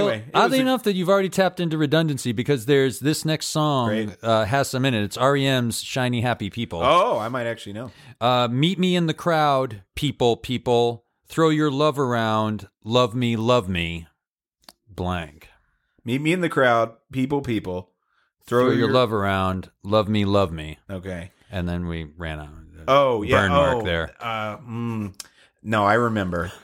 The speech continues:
Speaker 1: So it was meet, me, what, one more time. "Meet me in the
Speaker 2: "Meet
Speaker 1: crowd."
Speaker 2: me in the crowd, people, people.
Speaker 1: Yeah.
Speaker 2: Throw your love around. Love me, love me."
Speaker 1: Yeah. Uh, "Let's watch Mork and Mindy. Nanu, nanu." That was that one.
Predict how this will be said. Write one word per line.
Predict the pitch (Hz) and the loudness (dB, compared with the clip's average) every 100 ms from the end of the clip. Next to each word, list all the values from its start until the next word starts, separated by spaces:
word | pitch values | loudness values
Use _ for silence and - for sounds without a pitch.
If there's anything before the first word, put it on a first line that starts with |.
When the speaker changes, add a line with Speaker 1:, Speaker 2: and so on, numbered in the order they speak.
| _ - | _ -6
Speaker 1:
So | - 98 | -2 0
it | |
was | 95 92 | -2 -2
meet, | 117 156 - - | 0 0 -2 -8
me, | 107 | -6
what, | 85 117 117 | -4 -4 -4
one | 117 151 | -4 -2
more | 190 | -4
time. | 214 190 | -6 -6
"Meet | 196 | -8
me | 220 | -8
in | 214 | -2
the | |
Speaker 2:
"Meet | 127 | 0
Speaker 1:
crowd." | 143 | 2
Speaker 2:
me | 165 | 2
in | 160 | 0
the | 151 | 0
crowd, | 147 127 120 120 110 | 2 2 2 0 -4
people, | - 127 127 117 | -4 0 0 0
people. | 113 113 - 95 92 | -2 -4 0 0 0
Speaker 1:
Yeah. | 85 82 | -4 -10
Speaker 2:
Throw | - 131 | -2 2
your | 120 110 | 2 4
love | 131 120 | 4 2
around. | 101 90 90 87 87 - | 0 0 0 -2 -6 -12
Love | - 101 95 | -2 0 0
me, | 101 95 | -2 -2
love | 92 98 87 | 0 0 0
me." | 80 78 | -4 -4
Speaker 1:
Yeah. | 107 95 85 87 _ _ _ _ 113 | -4 -4 -6 -12 _ _ _ _ 0
Uh, | 110 107 104 101 - | 2 2 0 -2 -2
"Let's | 131 135 151 | 0 0 2
watch | 143 139 143 | 2 2 -2
Mork | 135 135 | -2 -2
and | 135 | -2
Mindy. | 131 123 110 101 95 113 | -2 0 -2 -2 -6 -4
Nanu, | 120 117 131 127 | -2 0 0 0
nanu." | 127 120 104 95 92 - _ _ _ _ - - - - - | 0 0 -2 -4 -8 -14 _ _ _ _ -16 -14 -14 -16 -10
That | - 107 | -6 -4
was | 101 | -4
that | 104 | -4
one. | 98 | -6